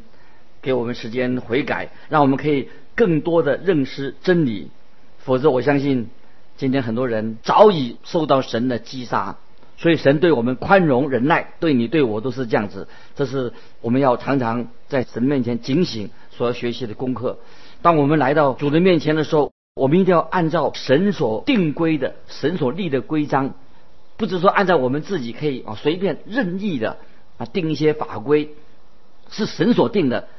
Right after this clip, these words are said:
不是我们自己来定的，是神救赎了我们，是由神来决定神拯救的方式。耶稣基督这样说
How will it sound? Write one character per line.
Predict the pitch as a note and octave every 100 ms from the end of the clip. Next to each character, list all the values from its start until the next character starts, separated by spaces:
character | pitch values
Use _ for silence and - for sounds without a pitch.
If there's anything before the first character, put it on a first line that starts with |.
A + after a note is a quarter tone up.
| -
不 | A3
是 | F#3
我 | C3 A2+
们 | D3+
自 | E3+ C#3+
己 | - F2 -
来 | A2
定 | - D3+ G2+
的， | B1+ - - - - -
是 | - D3
神 | - A#2+ D3 F3+
救 | - C4+ F#3
赎 | - D#3
了 | D3+
我 | B2 G#2+
们， | A#2 A#2+ - - - - - - -
是 | - G#3+
由 | E3+ F3
神 | G3+ C3+ B2+ E3+ -
来 | C#3
决 | - B2+ C#3+
定 | E3 A#2 - - - - - -
神 | - B2 D3+
拯 | - A2 G#2
救 | C#3
的 | A#2
方 | G2+ A#2+ A#2+
式。 | - A2 - - - - - - -
耶 | C3 C#3
稣 | C#3+ C#3+ C#3+ C#3
基 | C#3
督 | B2+ C3+
这 | D3
样 | C3 A2+
说 | B2+ B2 A#2